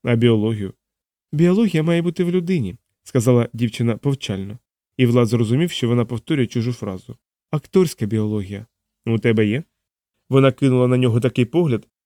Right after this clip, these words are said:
яким зазвичай обмінюються дівчата перед дівчачою бійкою. «Є.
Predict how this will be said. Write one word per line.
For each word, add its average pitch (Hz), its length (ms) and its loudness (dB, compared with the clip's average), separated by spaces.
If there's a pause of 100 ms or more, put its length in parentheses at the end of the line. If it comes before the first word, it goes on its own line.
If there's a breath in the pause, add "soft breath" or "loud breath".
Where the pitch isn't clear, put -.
(120)
яким 127 300 2
зазвичай 123 440 2
обмінюються 123 720 0
дівчата 123 540 -2 (180)
перед 127 240 2
дівчачою 123 500 -2
бійкою. 101 520 -4 (380)
«Є. 147 320 2